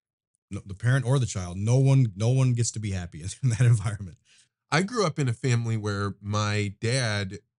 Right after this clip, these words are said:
Speaker 2: um, didn't tell you at all. I mean, you knew, like, he had certain expectations, but, like, literally,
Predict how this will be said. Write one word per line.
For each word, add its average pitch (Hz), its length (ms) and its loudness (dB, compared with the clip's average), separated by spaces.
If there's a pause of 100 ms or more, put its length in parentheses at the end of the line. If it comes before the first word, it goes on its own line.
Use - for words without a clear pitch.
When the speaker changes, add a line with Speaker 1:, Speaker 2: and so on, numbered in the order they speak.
(140)
Speaker 2:
um, 95 480 -4 (400)
didn't 123 300 4
tell 120 160 0
you 104 200 -8
at 92 60 -6
all. 98 180 -12
I 139 60 4
mean, 135 160 6
you 165 100 4
knew, 156 220 6
like, 107 240 0 (160)
he 120 160 2
had 117 160 0
certain 123 300 -4
expectations, 117 720 -6
but, 98 160 -8
like, 101 260 -6 (480)
literally, 123 680 2